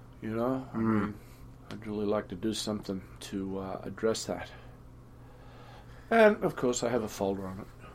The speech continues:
Speaker 2: Ah, good for you. <laughs> You're originally from Sydney, then?
Speaker 1: Right. Yep.
Speaker 2: So you, you were born there, you started sailing there? Is that where you're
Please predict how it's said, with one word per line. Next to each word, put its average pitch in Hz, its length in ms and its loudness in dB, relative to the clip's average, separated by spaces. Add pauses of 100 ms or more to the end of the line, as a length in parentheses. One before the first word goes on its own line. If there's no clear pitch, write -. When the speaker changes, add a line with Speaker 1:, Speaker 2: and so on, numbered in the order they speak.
(140)
Speaker 2:
Ah, 117 440 8 (280)
good 143 160 4
for - 140 -2
you. 135 180 4 (180)
<laughs> - 880 2
You're 165 180 10
originally 175 300 8
from 147 180 0
Sydney, 110 440 2
then? - 100 -12 (640)
Speaker 1:
Right. 139 420 10 (380)
Yep. 131 200 6 (180)
Speaker 2:
So - 140 2
you, 113 200 4 (260)
you 123 60 0
were 110 60 2
born 117 260 8
there, 110 100 6
you 107 80 6
started 110 340 6
sailing 135 360 8
there? 139 160 6
Is 110 80 2
that 101 120 6
where 113 100 6
you're 107 200 6